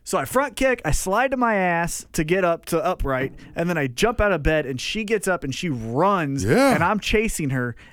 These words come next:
Speaker 1: and then she goes out of the door, and then she shuts the door, and then I follow,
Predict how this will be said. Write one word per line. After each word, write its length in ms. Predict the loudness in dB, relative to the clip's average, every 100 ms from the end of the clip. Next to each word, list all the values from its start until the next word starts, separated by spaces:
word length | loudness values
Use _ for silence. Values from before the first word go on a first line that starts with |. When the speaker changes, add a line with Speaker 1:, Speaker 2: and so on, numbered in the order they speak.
| -4
Speaker 1:
and 100 | -2
then 140 | -2
she 180 | -2 -2
goes 320 | 2 2 2
out 160 | 2 2
of 80 |
the 80 | 0
door, 400 | 0 0 2 0 -6 -20 _ _ _
and 220 | -2 0
then 140 | 0 -2
she 380 | -2 -2 -2 -6
shuts 380 | -4 0 0 0
the 120 | -2
door, 360 | 2 2 2 2
and 160 | 0
then 80 | 2
I 160 | 2 2
follow, 560 | 2 0 2 0 -2